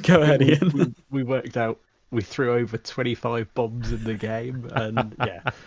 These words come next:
Speaker 2: a-, as, as he said, nearly, uh, nearly half of both teams ended up in the <laughs> casualty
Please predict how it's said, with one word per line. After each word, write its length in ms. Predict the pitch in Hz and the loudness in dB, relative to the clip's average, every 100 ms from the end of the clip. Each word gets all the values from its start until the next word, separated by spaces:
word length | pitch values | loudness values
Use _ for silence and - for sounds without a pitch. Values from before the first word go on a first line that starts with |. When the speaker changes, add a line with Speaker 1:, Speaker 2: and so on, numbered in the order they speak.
| - - | -14 -8
Speaker 2:
a-, 180 | 110 113 | -6 -4
as, 180 | 101 113 | -6 -6
as 120 | 104 101 | -8 -6
he 100 | 113 | -4
said, 240 | - 104 - - | -4 -6 -10 -6
nearly, 580 | 113 110 110 107 104 | -2 0 -2 -6 -8
uh, 280 | 107 104 101 107 - - | -10 -10 -10 -12 -14 -6
nearly 220 | 135 117 | -4 -4
half 340 | 95 110 95 | -2 -2 -4
of 120 | 110 - | -8 -6
both 280 | 113 104 | -6 -6
teams 380 | - 113 110 95 | -6 -4 -4 -4
ended 280 | 110 107 107 | -4 -4 -8
up 160 | 107 - | -10 -10
in 80 | |
the 60 | 101 | -12
<laughs> 80 | - | -4
casualty 420 | 165 - 120 - | -4 -2 -10 -14